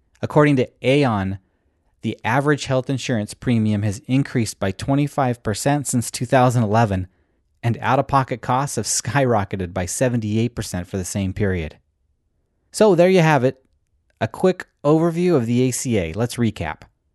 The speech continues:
Effective one one twenty sixteen, if you have fifty-one full-time equivalent employees or more, then I'm sure you've already implemented an A C A compliant plan to avoid the employer penalties.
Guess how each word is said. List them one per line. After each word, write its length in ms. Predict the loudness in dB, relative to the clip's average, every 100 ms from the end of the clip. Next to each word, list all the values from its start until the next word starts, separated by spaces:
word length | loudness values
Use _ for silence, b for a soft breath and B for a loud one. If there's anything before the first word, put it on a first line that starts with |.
| _ _ _ -4
Effective 440 | 0 2 2 2
one 240 | 4 2
one 160 | 2 0
twenty 260 | 0 -2 -2
sixteen, 560 | -2 -4 -4 -2 0
if 140 | -2 -2
you 100 | 0
have 240 | 0 -2 -4
fifty-one 880 | -4 -2 -2 0 2 2 2 -2 -6 _ _ _
full-time 560 | -6 0 0 0 0
equivalent 500 | -2 0 0 0 -2
employees 600 | -2 -4 0 2 2 0
or 100 | 0
more, 480 | 0 2 2 2 -2 _ _ _ _ _ _ -4
then 100 | -4
I'm 60 |
sure 200 | 0 2
you've 220 | 2 2
already 320 | 2 2 2 0
implemented 580 | 0 2 2 2 0 0
an 100 | -2
A 100 | -2
C 200 | 0 -2
A 80 |
compliant 520 | 0 -4 -4 -4 -4 -4
plan 280 | 0 0
to 80 | 0
avoid 320 | -2 0 0
the 100 | 0
employer 360 | -4 -4 -4 -4
penalties. 600 | -4 -4 -4 -10 -16